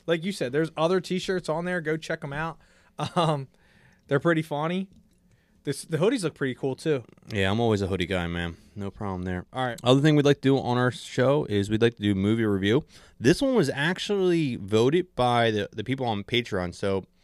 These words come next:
Speaker 2: if you saw me say before, patreon dot com, uh, slash nerd enthusiast,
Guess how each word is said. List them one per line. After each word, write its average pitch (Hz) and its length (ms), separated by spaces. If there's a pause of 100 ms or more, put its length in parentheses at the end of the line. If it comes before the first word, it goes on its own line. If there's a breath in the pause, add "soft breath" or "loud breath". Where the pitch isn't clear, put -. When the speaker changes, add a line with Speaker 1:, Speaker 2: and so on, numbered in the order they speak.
(240 soft breath)
Speaker 2:
if 101 100
you 113 80
saw 139 160
me 135 120
say 123 120
before, 110 460 (340 loud breath)
patreon 127 380
dot 113 160
com, 123 580
uh, 98 200
slash 107 280
nerd 104 200
enthusiast, 113 580